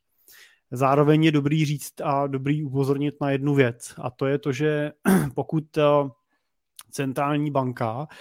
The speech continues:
chce, eh, stlumit ekonomiku, chce jí prostě přibrzdit nebo, eh, vyvolat, eh, recesi nebo někam prostě dostat se poblíž téhle úrovně, tak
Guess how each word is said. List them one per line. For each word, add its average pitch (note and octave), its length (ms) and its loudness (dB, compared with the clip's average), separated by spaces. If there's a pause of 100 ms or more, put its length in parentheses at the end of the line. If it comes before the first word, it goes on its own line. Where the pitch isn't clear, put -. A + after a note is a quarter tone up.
(580)
chce, C3+ 640 -2 (140)
eh, C3+ 60 -4 (220)
stlumit D#3 600 4
ekonomiku, B2+ 880 -4 (200)
chce B2+ 720 -4
jí C3+ 200 -8
prostě C#3 340 -2
přibrzdit A#2+ 880 -2 (200)
nebo, B2 320 -4 (240)
eh, B2+ 720 -2
vyvolat, B2 580 2
eh, B2+ 40 0 (440)
recesi C3 680 -6
nebo A#2 200 -6
někam A#2+ 340 -4
prostě B2 300 -6 (100)
dostat B2 280 -12
se C3+ 120 -6
poblíž A#2+ 380 -6
téhle C#3 220 -4
úrovně, B2 580 -6 (420)
tak B2 140 -6